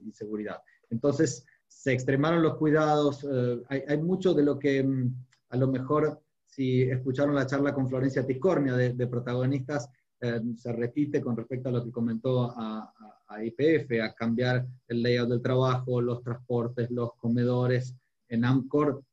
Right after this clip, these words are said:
nuestras plantas siguieron trabajando porque producen los envases para productos esenciales, por ejemplo, de alimentación, para, mm, aguas, para, mm, bebidas gaseosas, eh, y demás,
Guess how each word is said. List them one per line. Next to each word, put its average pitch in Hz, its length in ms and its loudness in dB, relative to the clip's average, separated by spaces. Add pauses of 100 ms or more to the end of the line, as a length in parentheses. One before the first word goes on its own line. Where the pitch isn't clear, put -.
nuestras 117 400 -8 (200)
plantas 131 800 0
siguieron 120 520 -2
trabajando 135 720 0 (120)
porque 139 500 0 (320)
producen 123 680 -2
los 113 220 -6
envases 131 560 -2
para 120 380 -2
productos 123 440 -2
esenciales, 147 640 -2 (160)
por 107 120 -16
ejemplo, 131 280 -2
de 117 60 0
alimentación, 113 840 -2 (300)
para, 117 320 0
mm, 101 380 -4
aguas, 127 420 2
para, 107 440 -2
mm, 104 160 -8
bebidas 120 380 0
gaseosas, 123 760 0
eh, - 40 -20 (760)
y 113 60 -14
demás, 123 300 -4